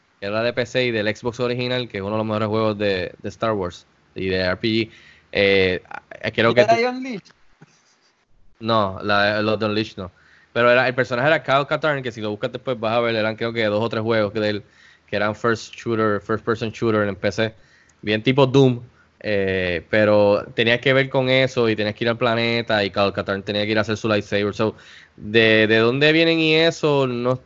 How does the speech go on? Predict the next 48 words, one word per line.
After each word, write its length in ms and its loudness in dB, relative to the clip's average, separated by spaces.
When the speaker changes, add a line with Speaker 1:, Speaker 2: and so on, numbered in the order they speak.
Speaker 1:
me 140 -6
imagino 360 0
que 160 2
vienen 380 0
de, 240 4
de, 360 2
de, 260 -2
de 80 -4
las 120 0
minas 400 0
o 120 -4
qué 80 -4
sé 160 -2
yo, 100 2
de 100 0
antes 220 0
de 80 0
la, 240 2
como, 440 0
como 240 -4
salió 400 0
en, 320 -4
en 160 -4
Rogue 260 2
One, 300 0
el 80 -8
planeta. 520 0
Pero 800 4
sé 160 0
que 100 2
le 80 6
da, 200 4
sé 260 -6
que 100 -2
la 140 2
piedra 320 0
le 80 2
da 100 4
el 140 -2
color. 500 0
Sé 260 -4
que 160 -4
cuando 260 -4
tú 120 -6
vas 180 2
a 40 0
Galaxy's 640 -2
Edge, 440 -10